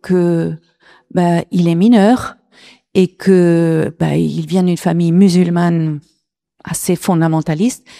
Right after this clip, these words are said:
visiblement, il a pris peur. En tout cas, il a dit, « Non, non, non, je, je peux pas te préparer au baptême. » Et, euh, et ce jeune, il dit, «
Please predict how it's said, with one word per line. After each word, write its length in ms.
visiblement, 520
il 180
a 80
pris 200
peur. 420
En 100
tout 100
cas, 160
il 120
a 80
dit, « 140
Non, 140
non, 140
non, 200
je, 400
je 220
peux 160
pas 160
te 80
préparer 380
au 40
baptême. » 420
Et, 340
euh, 280
et 480
ce 160
jeune, 260
il 160
dit, « 440